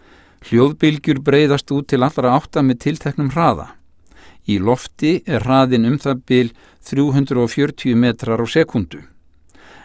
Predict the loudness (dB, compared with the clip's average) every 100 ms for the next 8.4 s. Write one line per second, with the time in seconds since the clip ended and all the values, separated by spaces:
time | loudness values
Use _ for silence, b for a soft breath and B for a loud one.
0 | B 0 2 0 -2 -4 0 2 4 4
1 | 4 4 2 0 2 0 0 0 -2 -6
2 | b b b -2 -2 -4 -2 0 2 2
3 | 2 -2 2 2 2 -2 2 2 2 0
4 | -2 0 0 -2 0 0 2 2 0 b
5 | b b b 2 2 0 0 0 0 -2
6 | -2 -4 -4 -2 -2 0 0 0 -2 -2
7 | -2 -4 -2 -6 -2 -4 -4 0 0 0
8 | -6 -8 -4